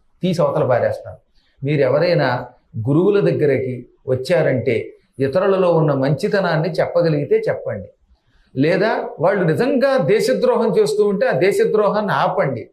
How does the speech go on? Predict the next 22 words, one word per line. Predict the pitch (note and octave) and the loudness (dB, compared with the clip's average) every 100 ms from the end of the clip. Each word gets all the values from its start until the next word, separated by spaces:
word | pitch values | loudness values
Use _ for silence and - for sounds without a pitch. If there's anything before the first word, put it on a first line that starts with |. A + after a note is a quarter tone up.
| C3+ | -4
పాప | D#3+ G#3+ | -2 -2
పనులు | - G#3 G3 | -4 -2 -2
చేస్తే | F#3 F3 F3 | -2 -2 -2
ఆపండి. | D3 D3 B2 G2+ - _ _ - | -2 -2 -4 -8 -14 _ _ -6
అనవసరముగా | C#3 G#3+ D4 D4+ C#4+ C4 G3+ C#3+ - - | -2 0 0 0 0 2 2 0 -2 -2
ఉట్టుట్టి | G3+ - - E4 E4 | -2 -2 -2 0 0
పుకార్లు | - A3+ G#3+ G3 G3 | -2 0 0 2 0
పుట్టించకండి, | B3 F#3 - D#3+ D3 A#2 G#2+ - _ _ _ _ - | -2 -4 -6 -8 -8 -10 -12 -16 _ _ _ _ -2
ఇవి | E3+ | 0
మహాపాపం. | F3 C3 C3 F#3+ F3+ - C#3 E3 D#3+ A#2 - - - | 2 0 0 0 0 0 0 0 0 -2 -4 -14 -2
నీ | D3 G3 | 2 4
ఊహలు | A3+ G#3 A#3+ A#3+ | 4 2 2 2
ఎవరి | G#3 F#3+ | 2 2
మీద | G3 G3 G#3+ | 2 2 2
పెట్టకు. | E3+ - - - - _ _ _ _ _ _ _ _ _ _ - | 0 -2 -6 -10 -20 _ _ _ _ _ _ _ _ _ _ -4
ఎంతోమంది | C3 A#2+ E3+ A#3 A#3 G#3 G3+ F#3+ F4 - _ _ - | -2 0 0 2 0 0 0 -2 -8 -14 _ _ -2
ఈ | D#3 | 0
భూమండలాన్ని | A#2 D#3+ G3+ G#3 F#3+ F#3 E3+ A3 | 2 0 2 0 0 0 2 0
తరింపచేయడానికి | - D3 G3 G3 F#3 F3 D#3+ E3+ G3+ | 2 0 0 0 0 2 2 2 0
ఎన్నెన్నో | D#3 D3+ F3+ G#3+ | 0 0 0 0
కార్యక్రమాలు | F#3+ D#3 E3 F3 F#3 F#3+ | 0 0 0 0 0 0
చేస్తారు. | F3 D#3+ - D3 A2 | 0 -4 -2 -2 -2